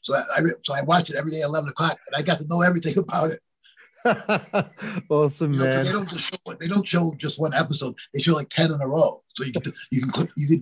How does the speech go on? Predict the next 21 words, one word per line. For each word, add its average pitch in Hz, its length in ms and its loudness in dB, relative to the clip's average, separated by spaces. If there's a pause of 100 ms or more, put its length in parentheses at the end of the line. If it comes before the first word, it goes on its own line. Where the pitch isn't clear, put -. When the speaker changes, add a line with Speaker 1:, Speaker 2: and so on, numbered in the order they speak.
Speaker 1:
learn, 170 300 8 (440)
uh, 113 240 0 (300)
what's 143 220 0
going 160 200 4
on 170 200 8
in 143 180 -2
the 127 60 -10
first 139 320 -10
day, 143 200 2
in - 320 -12
one 127 140 -4
day. 131 180 2
Speaker 2:
Ab-, 147 220 0 (300)
absolutely, 127 760 0
man. 110 240 0
I 123 120 2
get 117 260 0
it. 117 220 2
Uh, 131 400 2
favorite 226 520 0
film? 139 580 -2